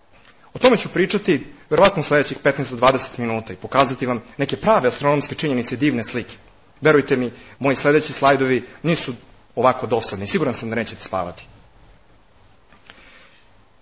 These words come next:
Taj prvi stub, da se svemir širi,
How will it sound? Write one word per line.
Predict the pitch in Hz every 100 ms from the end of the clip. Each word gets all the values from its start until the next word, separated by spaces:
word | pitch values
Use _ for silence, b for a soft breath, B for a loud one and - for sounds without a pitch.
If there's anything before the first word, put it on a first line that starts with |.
| _ _ _ _ _ _ - - - _ _ _ _ _ _ _ _ _ _ _ _
Taj | 226
prvi | 269 269
stub, | - - 233 151 - - - - -
da | 160
se | 165
svemir | - 226 190
širi, | - 202 208 170 -